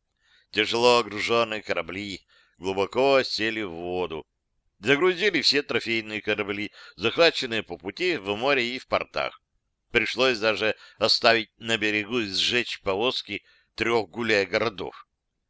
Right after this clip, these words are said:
Авторитету и материальному могуществу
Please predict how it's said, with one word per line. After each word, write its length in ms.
Авторитету 960
и 120
материальному 760
могуществу 840